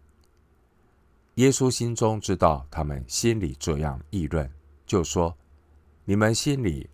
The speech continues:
为什么这样议论呢？”或对摊子说：“你的罪赦了。”或说：“起来，拿你的褥子行走，哪一样容易呢？但要叫你们知道，人子在地上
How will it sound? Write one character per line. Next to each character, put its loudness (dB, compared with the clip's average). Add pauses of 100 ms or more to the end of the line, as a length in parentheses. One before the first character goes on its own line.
(180)
为 2
什 -6
么 -4 (200)
这 0
样 0 (120)
议 0
论 0
呢？” -10 (880)
或 2
对 4
摊 0
子 -6
说 0 (520)
：“你 -2
的 6
罪 2
赦 2
了。” -2 (640)
或 0
说 4
：“起 -4
来， -6 (320)
拿 4
你 -2
的 -2
褥 0
子 -4
行 -4
走， -6 (540)
哪 -2
一 -2
样 -2
容 -6
易 -4
呢？ -10 (1000)
但 6
要 4
叫 4
你 -4
们 -2
知 -2
道， 4 (380)
人 2
子 0
在 4
地 -2
上 -2